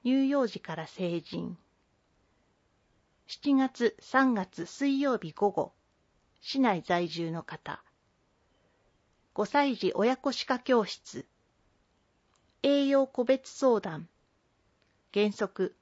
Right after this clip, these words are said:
毎月第三金曜日午後。市内在住の方。食習慣、食事診断などの個別相談。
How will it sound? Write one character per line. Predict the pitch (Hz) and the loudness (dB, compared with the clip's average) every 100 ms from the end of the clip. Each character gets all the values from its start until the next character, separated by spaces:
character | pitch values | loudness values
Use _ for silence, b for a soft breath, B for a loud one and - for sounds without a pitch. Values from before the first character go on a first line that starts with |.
| _ | _
毎 | 226 254 | -2 0
月 | 277 - 254 226 | -2 -8 -6 -2
第 | 214 269 | 0 0
三 | - 277 254 | 2 2 2
金 | - 269 254 | 2 2 4
曜 | 247 208 | 4 0
日 | - 147 | -2 -6
午 | - 196 | 0 0
後。 | 156 - _ _ _ _ _ _ _ _ _ - | 0 -6 _ _ _ _ _ _ _ _ _ -10
市 | - | 0
内 | 262 202 165 | 2 2 0
在 | 190 190 | 0 0
住 | 185 196 185 | 0 -2 -2
の | 180 | -4
方。 | - - 170 - - _ _ _ _ _ _ _ _ _ | -8 -8 -4 -4 -8 _ _ _ _ _ _ _ _ _
食 | - 220 214 - | -4 -2 0 -2
習 | - 285 269 | -2 0 0
慣、 | - 165 151 160 _ _ _ | 0 -4 -6 -8 _ _ _
食 | - 220 285 | -6 -4 -4
事 | 302 | -4
診 | 294 330 302 | -2 0 2
断 | 226 202 | 4 2
な | 185 185 | 0 -2
ど | 170 | -2
の | 165 | -4
個 | - 185 | -4 0
別 | 233 - | 0 -2
相 | - 254 185 | -2 2 2
談。 | - 135 | 0 -8